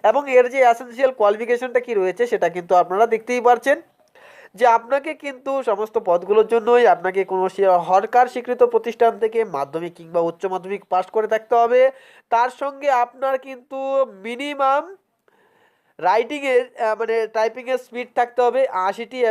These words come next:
শর্ট হ্যান্ড এবং মিনিমাম তেরোটি, আহ, তিরিশটি রাইটিংয়ের প্রতি, আহ, শব্দ তোলার গতি থাকতে হবে ইংলিশে এবং প্রতি এক মিনিটে।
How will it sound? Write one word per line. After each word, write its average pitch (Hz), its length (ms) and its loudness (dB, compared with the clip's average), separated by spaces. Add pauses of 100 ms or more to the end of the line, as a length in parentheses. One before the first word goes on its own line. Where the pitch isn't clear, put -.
(120)
শর্ট 202 220 -2
হ্যান্ড 269 180 2
এবং 214 280 2 (220)
মিনিমাম 220 440 0
তেরোটি, 226 480 2
আহ, 202 80 2
তিরিশটি 226 460 -8
রাইটিংয়ের 208 520 2
প্রতি, 214 540 -4
আহ, - 520 2
শব্দ 190 300 0
তোলার 214 280 6
গতি 208 220 2
থাকতে 214 260 2
হবে 220 200 4
ইংলিশে 208 520 -4 (320)
এবং 208 320 -8
প্রতি 240 440 -2 (1000)
এক 160 220 0
মিনিটে। 127 440 -6